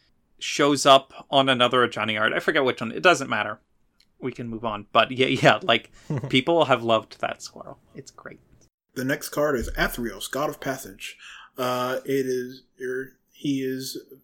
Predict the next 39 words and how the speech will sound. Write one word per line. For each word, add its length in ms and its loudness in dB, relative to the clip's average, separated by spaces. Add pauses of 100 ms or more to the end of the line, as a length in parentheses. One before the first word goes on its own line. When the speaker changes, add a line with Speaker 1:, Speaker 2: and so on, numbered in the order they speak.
(120)
Speaker 3:
fashioned 480 -2
off 180 0
of 140 -6
Sharon. 540 -4 (960)
I 360 -18 (120)
really 260 -20
am 140 -20
not 200 -18
sure 220 -14
how 160 -14
that's 180 -18
supposed 280 -16
to 60 -16
be 60 -14
pronounced, 580 -20
but 220 -8 (240)
yeah, 80 0
we'll 140 2
go 120 4
with 120 2
Sharon, 440 -6 (240)
um, 580 -6
the, 120 -6
who 280 -2
is 380 -2 (920)
Karen, 440 -4 (140)
or 160 -12
sure, 380 -10 (180)
Karen, 480 -6 (120)
Sharon. 500 -10 (520)
Jay 240 6
left, 280 6
so 160 4
someone 320 2
has 160 -6
to 80 -2
do 180 0
it. 140 6
Speaker 1:
<laughs> 360 4